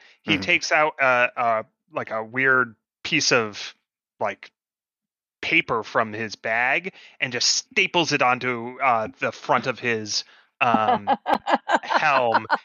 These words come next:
Speaker 1: and it's, it's a big circle
Speaker 3: Perfect.
Speaker 1: with a red ring around it.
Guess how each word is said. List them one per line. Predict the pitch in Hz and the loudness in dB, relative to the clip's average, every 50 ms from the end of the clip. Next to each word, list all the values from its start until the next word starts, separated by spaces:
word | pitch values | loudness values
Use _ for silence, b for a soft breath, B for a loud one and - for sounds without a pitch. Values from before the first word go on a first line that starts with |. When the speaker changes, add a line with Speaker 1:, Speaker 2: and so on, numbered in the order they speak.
| - - - | -4 -2 2
Speaker 1:
and | 143 135 | 2 2
it's, | 135 - - - - | 2 0 -2 -2 0
it's | 160 147 - | 0 0 2
a | 160 147 - | 0 0 0
big | - 156 147 139 131 | 0 0 0 0 -2
circle | - - - - - 165 151 135 - - 127 113 110 | -4 -4 -4 -2 0 0 0 0 0 -2 -2 -2 0
Speaker 3:
Perfect. | - 247 226 202 - 208 190 - - - | 0 0 0 0 0 -2 -4 -2 -4 -6
Speaker 1:
with | 139 120 | -4 -4
a | 123 | -2
red | 113 117 117 117 107 | 0 2 2 2 0
ring | 113 113 107 107 107 | -2 -6 -6 -8 -10
around | 98 98 107 120 127 120 | -8 -2 0 2 2 4
it. | 131 139 147 - | 4 4 4 2